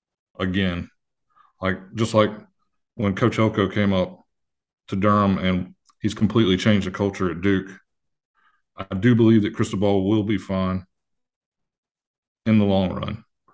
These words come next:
And I'm just, I'm just not sure how, how long it's gonna take for him to change that, that culture, even though, like Brian said, Manny Diaz won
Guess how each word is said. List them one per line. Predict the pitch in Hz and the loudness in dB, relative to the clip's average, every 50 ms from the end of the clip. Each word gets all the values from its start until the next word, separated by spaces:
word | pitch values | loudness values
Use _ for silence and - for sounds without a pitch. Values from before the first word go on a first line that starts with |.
| - | -8
And | - 95 101 | -4 -2 0
I'm | 98 98 | 0 0
just, | 95 98 95 - - - - | 0 -2 -2 -4 -8 -12 -8
I'm | - 101 104 101 | -4 -2 0 0
just | 95 90 - | 0 0 0
not | 104 98 95 | 0 0 0
sure | - - 110 104 101 101 - - | -2 -2 0 0 0 0 -2 -4
how, | 101 - 104 104 - - - | -4 -2 -2 -2 -2 -6 -6
how | - 101 | -2 0
long | 101 98 95 | 0 2 0
it's | 92 | 0
gonna | - 104 92 90 | -2 -4 -4 -2
take | - 107 98 95 - | -2 -2 -4 -4 -4
for | - 87 | -6 -4
him | 98 95 90 | -2 -2 -2
to | - | -4
change | - - 101 98 95 90 92 | -4 -4 -2 0 0 0 -2
that, | 92 87 87 - _ _ _ _ _ _ _ - | -4 -6 -8 -12 _ _ _ _ _ _ _ -8
that | 95 95 92 | -8 -6 -4
culture, | - 101 101 95 95 - 92 87 85 | 0 0 0 0 0 -2 -2 0 0
even | 90 95 101 98 | 2 2 2 2
though, | 98 95 95 95 95 - - - _ - | 2 2 0 0 -2 -4 -10 -18 _ -6
like | - 95 98 87 | -4 -2 -2 0
Brian | 92 98 98 95 | 0 0 0 0
said, | 92 - 110 104 95 | 0 0 0 -2 0
Manny | 90 90 92 95 98 | 0 -2 0 0 0
Diaz | 92 98 101 104 98 90 87 90 90 - - - _ _ _ - | 0 0 0 0 0 0 -2 -4 -8 -12 -16 -20 _ _ _ -4
won | 98 107 104 92 - - - | -2 -2 -2 -2 -4 -10 -16